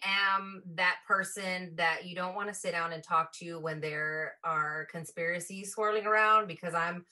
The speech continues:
I'm all about that, and I always get dragged for it. But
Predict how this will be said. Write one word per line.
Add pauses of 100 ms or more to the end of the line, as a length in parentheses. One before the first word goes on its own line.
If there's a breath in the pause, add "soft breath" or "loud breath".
(300 soft breath)
I'm
all
about
that, (480)
and
I
always
get
dragged
for
it. (580)
But